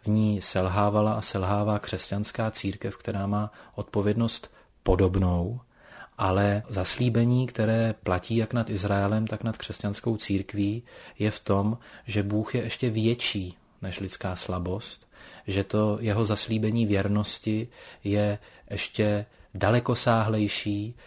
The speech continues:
než ta lidská neschopnost dostát té lidské věrnosti smlouvě. V Novém zákoně to je vyjádřeno těmi slavnými slovy: Jsme-li nevěrní, on zůstává věrný,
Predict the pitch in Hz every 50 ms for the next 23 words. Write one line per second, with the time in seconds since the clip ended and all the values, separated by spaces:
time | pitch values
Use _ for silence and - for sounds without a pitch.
0 | - - - - 104 101 - - 110 107 107 - - - 113 113 110 107 107 107
1 | - - - - - 135 - - 117 110 104 104 107 - - - - - - -
2 | - - - - - - - 101 95 101 120 120 - - - - 143 123 101 90
3 | 82 - - - - - _ _ _ _ _ _ _ _ _ - 104 101 98 98
4 | 95 95 95 - _ _ _ - 104 101 110 - - - - - 117 113 113 113
5 | 113 117 - _ _ 101 98 101 101 101 104 104 101 - - - 104 - - -
6 | 98 95 95 92 92 90 87 85 85 - - - - - - - - 92 92 95
7 | 92 98 113 117 117 107 107 107 107 - - 117 117 117 117 113 117 - - -
8 | - - 107 107 107 101 101 98 95 101 101 104 104 113 113 113 110 - - 101
9 | 104 113 110 107 101 - - - 95 95 104 107 110 110 117 113 - - 101 101
10 | 101 107 110 113 120 - - - - _ - - _ _ _ - 90 90 85 -
11 | - 110 107 107 117 110 101 101 - _ _ - 98 95 98 101 117 131 139 143
12 | 139 127 110 98 95 95 98 110 - _ _ _ _ _ _ - - 104 101 98
13 | 98 101 101 - - - 120 113 113 110 113 113 113 110 101 98 95 95 95 101
14 | 104 104 107 110 110 117 120